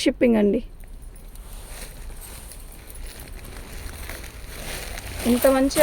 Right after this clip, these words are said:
ఐటమ్ దొరకాలి అంటే ఎప్పుడూ దొరకదండి. ఒక్కొక్కసారి దొరికిద్ది కానీ ఎప్పుడూ దొరకదు. దొరికినప్పుడు టకీ ప్యాక్ తీసుకోవడమే. చాలా బాగుంది శారీ. ఆర్గంజా టిష్యూ పన్-, బ్లౌజ్ అండి, ఇది పళ్ళు అండి. ఆర్గంజా టిష్యూ మీదుగా సెల్ఫ్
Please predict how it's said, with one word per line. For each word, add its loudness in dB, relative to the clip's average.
ఐటమ్ 8
దొరకాలి 10
అంటే 12
ఎప్పుడూ 8
దొరకదండి. 8
ఒక్కొక్కసారి 10
దొరికిద్ది 10
కానీ 8
ఎప్పుడూ 8
దొరకదు. 8
దొరికినప్పుడు 6
టకీ 6
ప్యాక్ 4
తీసుకోవడమే. 8
చాలా 10
బాగుంది 8
శారీ. 6
ఆర్గంజా 10
టిష్యూ 6
పన్-, 6
బ్లౌజ్ 12
అండి, 10
ఇది 6
పళ్ళు 10
అండి. 10
ఆర్గంజా 10
టిష్యూ 6
మీదుగా 12
సెల్ఫ్ 8